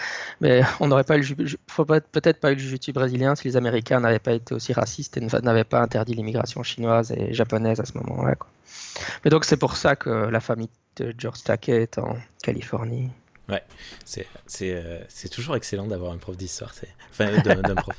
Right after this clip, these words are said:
Speaker 2: <laughs> des, des petits cours d'histoire comme ça, très intéressant. Euh,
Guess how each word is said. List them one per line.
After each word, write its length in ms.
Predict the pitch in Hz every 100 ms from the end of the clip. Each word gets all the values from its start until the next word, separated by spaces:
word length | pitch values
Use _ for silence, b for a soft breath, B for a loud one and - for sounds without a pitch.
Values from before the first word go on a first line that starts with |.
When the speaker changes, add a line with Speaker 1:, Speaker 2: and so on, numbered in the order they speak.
| -
Speaker 2:
<laughs> 140 | - 113
des, 200 | 104 107
des 140 | 107
petits 140 | -
cours 160 | 123 131
d'histoire 340 | 104 - 117
comme 120 | - 98
ça, 180 | 107
très 220 | 104 - 120
intéressant. 440 | 117 98 87 - B B B B B B B B B -
Euh, 1040 | 120 120 120 120 123 120 117 113 110 110